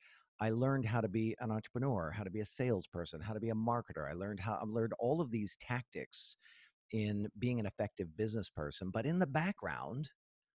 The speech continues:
I was working on getting back to that quiet mind, that blissful, peaceful state. It never left me. That idea just always stuck with me. And ab-, at about thirty-six years old, I'm, today I'm,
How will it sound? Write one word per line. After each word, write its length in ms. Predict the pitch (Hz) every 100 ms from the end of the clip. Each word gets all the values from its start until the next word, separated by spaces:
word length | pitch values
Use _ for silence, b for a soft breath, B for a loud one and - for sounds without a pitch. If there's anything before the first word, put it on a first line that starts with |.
| _ _ _ _ _ -
I 120 | 113 123
was 500 | 120 117 113 110 - -
working 560 | 92 113 127 - 131 127 - -
on 240 | 95 95
getting 320 | 90 78 95 90
back 360 | 85 87 104
to 140 | - 92
that 360 | 76 65 55 - _
quiet 500 | - - 107 107 104 90
mind, 360 | 82 80 76
that 120 | 71 73 78
blissful, 680 | 85 110 110 - - 98 87
peaceful 640 | - - 123 - - 87 78 _ -
state. 400 | - - 98 80
It 100 | 80
never 360 | 110 120 151 170
left 340 | 123 120 -
me. 180 | 92 71
That 200 | 73 90
idea 480 | 113 104 123 131 101
just 280 | 98 90 - b b b b -
always 360 | 143 208 220
stuck 320 | - - 123 -
with 200 | 107 95
me. 380 | 82 64 58 98 -
And 400 | 110 107 104 101
ab-, 120 | 104 - -
at 100 | 113
about 320 | 127 185 -
thirty-six 520 | 165 156 143 143 -
years 180 | 131 110
old, 300 | 98 71 127
I'm, 180 | 101 95 -
today 240 | 87 87
I'm, 320 | 82 76 73